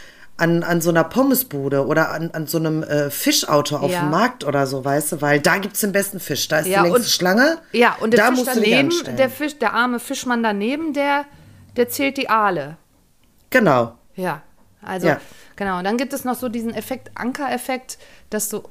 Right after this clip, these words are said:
Speaker 2: wenn du jetzt zum Beispiel, ähm, ich sag mal, du magst irgendeine Marke total gerne, ähm, und du bist, du kriegst natürlich auch Werbung von der Marke, ne? Kriegen wir alle so über die bestimmten Plattformen, die es da so gibt. Und dann,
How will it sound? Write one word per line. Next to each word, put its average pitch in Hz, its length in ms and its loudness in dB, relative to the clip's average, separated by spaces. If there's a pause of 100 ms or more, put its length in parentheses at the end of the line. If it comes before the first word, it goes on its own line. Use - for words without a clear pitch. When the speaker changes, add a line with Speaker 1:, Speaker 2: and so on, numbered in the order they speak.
Speaker 2:
wenn 214 180 -4
du 233 80 0
jetzt 214 200 -2
zum 220 100 -6
Beispiel, 220 580 -4
ähm, 180 320 -6 (460)
ich 160 100 -14
sag 175 160 -10
mal, 196 80 -6
du 180 80 -6
magst 185 520 -6 (100)
irgendeine 190 340 -4
Marke 185 380 -6
total 214 400 -4
gerne, 208 460 -2 (500)
ähm, 180 520 -4 (100)
und 175 420 -6
du 156 60 -14
bist, - 440 -10 (140)
du - 80 -20
kriegst 220 220 -2
natürlich 196 280 -4
auch 156 120 -10
Werbung 214 360 0
von 214 160 -4
der 196 120 -2
Marke, 196 480 -4
ne? 208 180 -6
Kriegen 202 220 -6
wir 175 160 -4
alle 202 200 -4
so 190 260 -6
über 175 200 -6
die 175 160 -6
bestimmten 180 400 -4
Plattformen, 190 500 -4
die 180 60 -8
es 185 100 -8
da 185 140 -8
so 170 120 -8
gibt. 233 300 -8 (460)
Und 185 160 -4
dann, 240 260 0